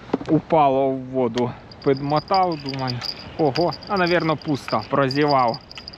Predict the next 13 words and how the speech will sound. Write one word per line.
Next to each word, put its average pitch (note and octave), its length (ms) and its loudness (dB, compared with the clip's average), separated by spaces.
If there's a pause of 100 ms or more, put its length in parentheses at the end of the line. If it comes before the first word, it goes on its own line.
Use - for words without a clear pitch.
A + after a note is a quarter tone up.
(1800)
Да, E3 220 2 (120)
пусто. C#3 460 -2 (1600)
Ну, G3 100 -4
нічого, E3+ 340 0
буває. C3 640 0 (260)
На D3 160 0
попап D3+ 480 0
взяло. B2 640 0 (840)
Спінінг D3+ 720 -2
аж C#3+ 240 -2
упав C#3 360 0
у C#3 100 -2
воду. A2+ 540 0